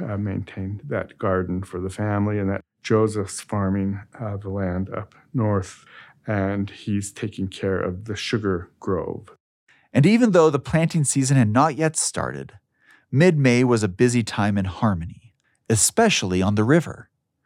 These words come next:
Speaker 2: For most of the year, the river is only about two feet deep.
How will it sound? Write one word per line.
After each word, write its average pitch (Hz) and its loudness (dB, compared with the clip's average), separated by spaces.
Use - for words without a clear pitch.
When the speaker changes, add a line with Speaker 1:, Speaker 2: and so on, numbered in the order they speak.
Speaker 2:
For 147 2
most 190 4
of 214 -2
the 190 8
year, 127 8
the 135 6
river 175 4
is 131 2
only 175 2
about 127 0
two 123 -2
feet 101 -8
deep. - -14